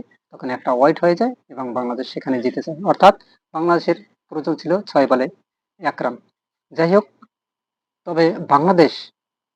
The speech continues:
নির্ধারিত বিশ ওভারের, অর্থাৎ লাস্টের বারো বলে পঞ্চাশ রান করতে সক্ষম হয়েছেন। এখানে কিন্তু একটা দারুণ একটা এক্সাইটিং ম্যাচ খেলেছেন। আপনারা জানেন, শেষ বারো বলে পঞ্চাশ রান, চার ছক্কার বন্যায় ভারতকে বড় টার্গেট দিল বাংলাদেশ। আঠারো ওভার শেষে বাংলাদেশের সংগ্রহ ছিল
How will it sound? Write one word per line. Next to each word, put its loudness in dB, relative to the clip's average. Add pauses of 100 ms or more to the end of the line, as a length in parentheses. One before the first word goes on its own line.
(480)
নির্ধারিত -2
বিশ 2
ওভারের, 2
অর্থাৎ -6
লাস্টের 6 (560)
বারো 6
বলে 4 (200)
পঞ্চাশ -6
রান 2
করতে -4
সক্ষম -4
হয়েছেন। 0 (160)
এখানে 2
কিন্তু -2 (100)
একটা 2
দারুণ 4
একটা -4
এক্সাইটিং -2
ম্যাচ -6
খেলেছেন। 0 (380)
আপনারা -2
জানেন, 2
শেষ 8 (100)
বারো 10
বলে 6
পঞ্চাশ 0
রান, 0 (400)
চার 2
ছক্কার 2
বন্যায় 6
ভারতকে 2
বড় 8
টার্গেট 2
দিল -2
বাংলাদেশ। -2 (920)
আঠারো 6
ওভার 10
শেষে 2
বাংলাদেশের 6
সংগ্রহ 2
ছিল 0